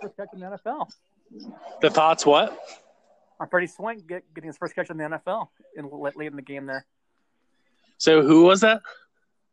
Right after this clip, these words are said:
Speaker 1: Freddie Swain, a rookie, got his first catch
Speaker 2: Oh,
Speaker 1: in the N F L.
Speaker 2: yeah. Yeah, and we were talking about him. It's like,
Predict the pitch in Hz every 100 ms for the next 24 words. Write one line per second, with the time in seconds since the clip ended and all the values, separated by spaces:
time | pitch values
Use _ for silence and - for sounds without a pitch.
0 | _ 180 170 - 190 196 147 147 170 147
1 | 139 135 131 156 - 165 185 208 208 190
2 | 185 202 190 175 - - _ _ _ 156
3 | 175 175 180 170 170 175 170 170 170 175
4 | 170 139 127 127 131 135 127 139 135